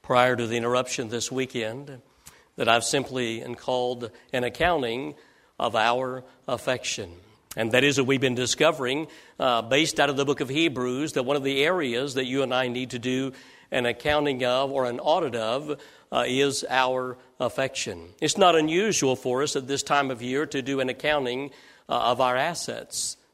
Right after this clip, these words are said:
And, uh, sometimes we do that because, uh, we're trying to reconcile, uh, our bank account. Sometimes we do it because we're getting ready to file, uh, our taxes, but we have to do an accounting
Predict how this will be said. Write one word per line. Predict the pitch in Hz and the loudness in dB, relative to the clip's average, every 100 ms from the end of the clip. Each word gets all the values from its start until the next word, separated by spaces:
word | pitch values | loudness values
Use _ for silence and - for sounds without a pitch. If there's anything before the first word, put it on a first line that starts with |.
| _ | _
And, | 117 120 123 123 | -4 -2 0 0
uh, | 117 | 0
sometimes | 110 156 160 151 147 127 | 2 2 4 2 2 0
we | 139 139 | -2 0
do | 147 131 | 0 0
that | 135 160 147 | 2 2 0
because, | 135 143 139 139 123 - - - | -4 0 0 0 -6 -10 -20 -4
uh, | 147 127 | 0 2
we're | 123 | 0
trying | 127 147 143 | 0 2 2
to | 131 | 0
reconcile, | 127 135 139 123 143 127 139 151 156 - - | -2 -2 -4 0 2 4 2 -2 -8 -16 -2
uh, | |
our | 131 123 127 131 | 2 2 4 2
bank | 127 135 143 | 2 0 0
account. | 139 143 131 151 - | -2 0 0 0 0
Sometimes | - 156 156 160 147 | 2 2 4 2 2
we | 160 | 0
do | 139 147 | 0 2
it | 190 | 2
because | 156 151 151 147 135 | -2 -4 0 0 0
we're | 135 135 | -2 0
getting | 123 135 | 0 0
ready | 135 143 139 | 2 0 0
to | 123 | -2
file, | - 147 139 135 131 - - - | 0 2 4 2 -2 -8 -20 -2
uh, | |
our | 143 127 143 | 0 4 2
taxes, | 135 160 175 - - 123 131 | 2 2 2 2 -6 -6 -4
but | 127 | -2
we | 131 | 2
have | 143 143 | 2 2
to | |
do | 135 143 | -2 0
an | 135 | 0
accounting | 135 151 160 131 123 135 | 0 0 2 0 -2 -6